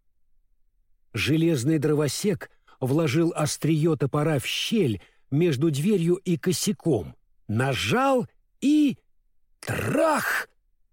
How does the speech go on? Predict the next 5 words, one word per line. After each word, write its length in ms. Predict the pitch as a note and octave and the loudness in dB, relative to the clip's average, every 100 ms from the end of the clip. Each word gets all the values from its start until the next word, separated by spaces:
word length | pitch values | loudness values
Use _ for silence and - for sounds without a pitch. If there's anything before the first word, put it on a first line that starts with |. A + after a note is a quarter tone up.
| _ _ _ _ _ - | _ _ _ _ _ -16
дверь 440 | F#2+ G#2+ A2+ B3 F#3+ | -6 -4 0 0 0
слетела 580 | - D#3+ F#3 A3 G3+ | -2 -2 0 0 0
с 120 | E3 - | 0 -2
петель. 500 | G#3 D3+ C3 B2+ - _ _ _ _ _ _ _ _ _ _ _ _ _ _ _ _ _ _ _ _ _ - | -4 -2 -4 -4 -16 _ _ _ _ _ _ _ _ _ _ _ _ _ _ _ _ _ _ _ _ _ -2
Элли 720 | C4 B3+ G#3 F3 C#3+ G#2 | 2 2 2 2 2 0